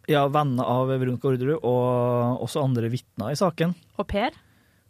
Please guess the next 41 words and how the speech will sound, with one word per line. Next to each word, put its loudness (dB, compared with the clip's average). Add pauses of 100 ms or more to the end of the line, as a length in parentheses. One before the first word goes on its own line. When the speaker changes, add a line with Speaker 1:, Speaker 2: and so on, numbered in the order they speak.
(220)
Speaker 1:
Per 2
blir -2
intervjuet 0
på -8
slutten, -4
faktisk, -4
Speaker 2:
Ja, 4
Speaker 1:
i 2
aller 2
Speaker 2:
ja. -4
Speaker 1:
siste -4
episoden, -2
og -2
det 0
vil 2
jeg -2
si -4
er -4
et -10
av -4
høydepunktene -4
i -4
hele 2
Speaker 2:
Mm. -2
Speaker 1:
podcasten. -6
Speaker 2:
Mm, 0
for -4
han 0
var 4
jo, 4
som -4
sagt, -2
ikke -2
med 4
i 0
Gåten -2
Orderud, 0
og 0
har 2
liksom -2
ikke, 0